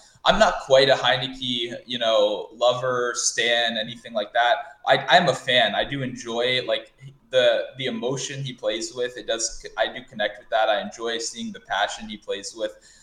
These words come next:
But just in terms of winning football games, I have no clue what we're doing this offseason. I think it really depends on if we actually make a playoff push or not. Um, it depends on how,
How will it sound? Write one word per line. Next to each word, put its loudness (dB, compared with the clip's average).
But 0
just -4
in -4
terms -6
of -14
winning -4
football -2
games, -6
I 8
have 4
no 0
clue -8
what -6
we're -8
doing -6
this -6
offseason. 0
I 2
think -4
it -2
really -2
depends -4
on -6
if -8
we 0
actually -4
make -10
a -16
playoff 2
push -8
or -10
not. 0
Um, 0
it -16
depends -6
on -4
how, -2